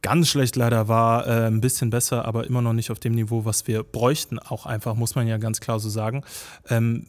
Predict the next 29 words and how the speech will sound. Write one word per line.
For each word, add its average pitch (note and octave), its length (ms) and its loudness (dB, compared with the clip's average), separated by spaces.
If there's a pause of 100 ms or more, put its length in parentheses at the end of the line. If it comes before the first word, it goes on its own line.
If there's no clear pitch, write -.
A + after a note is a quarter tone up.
aber A#2+ 240 0
wie, C3+ 200 0
wie B2+ 100 0
läuft A#2+ 360 0
dann C3 140 0
die B2 80 0
Sanierung? D3 1120 0
Wir A2+ 100 -2
haben B2+ 140 0
jetzt B2+ 160 -2
auch B2 100 -4
schon C3+ 160 -4
öfter - 260 -4
drüber C3 260 -2
geredet, B2+ 360 0
viele B2 260 -2
erwarten A#2 460 0
jetzt B2 220 -2
gerade A#2+ 300 -2
im A#2 180 -2
Handel C3 480 0
ein A#2+ 100 -2
drei, A#2+ 320 -2
vier C#3 280 -4
Prozent B2 460 -6
Plus - 320 -2
in C#3 120 -2
diesem C3+ 260 -2
Jahr. C#3 240 0